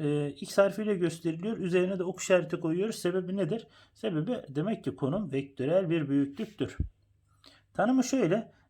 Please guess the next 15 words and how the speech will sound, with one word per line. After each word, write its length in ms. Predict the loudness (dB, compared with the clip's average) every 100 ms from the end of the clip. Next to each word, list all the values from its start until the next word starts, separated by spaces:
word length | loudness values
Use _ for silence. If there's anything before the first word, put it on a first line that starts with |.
| 0
Referans 440 | 4 6 4 4
noktasından 760 | 0 0 -2 0 2 2 0 -6 -6
cisme 420 | -6 -2 0 2
göre 380 | 2 0 0 -4
çizilen 600 | -4 0 4 4 4 -4 _ _ _
uzaklıktır. 800 | 0 4 4 4 0 0 0 0 -2 _ -12
Vektöreldir. 920 | -2 -2 0 2 4 4 2 0 -2 -8 -20 _ -12 -12 -6 -4
S 220 | 0 0
I 60 | 0
birim 220 | 0 -2
sisteminde 560 | -6 -6 -4 -2 -4
birimi 320 | -2 -2 0 0
nedir 240 | 0 -2
gençler? 540 | -4 -10 2 2 2 -4 _ _
Metredir. 1120 | -8 -8 -4 0 0 -2 -14 _ -16 -16 -18